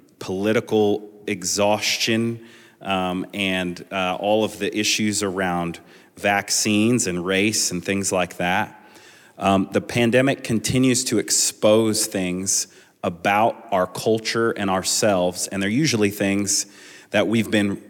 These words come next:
trying to run away from and avoid for a long time. Um, some of the things that the pandemic has exposed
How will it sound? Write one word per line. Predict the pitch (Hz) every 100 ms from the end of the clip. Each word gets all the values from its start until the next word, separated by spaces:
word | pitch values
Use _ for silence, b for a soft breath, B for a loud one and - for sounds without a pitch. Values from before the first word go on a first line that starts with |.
| -
trying | - 110 104
to | 101
run | 90 90 101 110
away | 104 98 95
from | - 98 92 90 87 B B
and | 90
avoid | 90 85 101 104 92 87
for | -
a | 90
long | 90 90 87
time. | - 101 87 87 90 - B B B B B -
Um, | 98 98 - - - 90 98
some | - - 139
of |
the | 139
things | 139 127
that | 123 117
the | -
pandemic | 131 120 117 117
has | 123 107
exposed | 110 - - 117 131 117 117 120 -